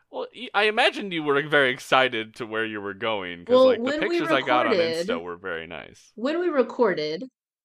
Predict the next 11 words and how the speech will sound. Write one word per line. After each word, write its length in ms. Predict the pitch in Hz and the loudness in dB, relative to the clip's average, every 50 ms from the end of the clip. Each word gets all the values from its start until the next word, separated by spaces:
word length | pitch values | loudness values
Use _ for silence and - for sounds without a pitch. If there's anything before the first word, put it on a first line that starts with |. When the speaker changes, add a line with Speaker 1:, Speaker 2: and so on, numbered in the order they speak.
| _ - | _ 0
Speaker 2:
I 100 | 202 226 | 2 4
was 280 | 240 247 247 208 185 - | 6 6 4 4 0 -6
jetting 480 | - - 233 214 220 220 254 262 247 - | -2 2 4 6 6 6 4 4 2 0
off 360 | - 185 185 202 202 - - | -2 -2 -2 -2 -4 -6 -6
to 120 | - - 185 | -6 -4 -2
go 220 | 190 185 180 180 | 0 0 -2 -2
see 260 | 180 180 - 196 180 | -2 -6 -6 -4 -4
a 80 | 180 175 | -4 -4
screening 460 | 180 - - 214 196 190 190 185 180 | -4 -6 -4 -2 -2 0 -2 -2 -4
of 140 | 185 175 170 | -4 -6 -6
Nimona, 800 | 180 175 170 170 175 185 214 214 185 156 143 131 - 196 226 | -6 -6 -6 -4 -2 -2 -2 -2 -2 -4 -6 -6 -8 -10 -12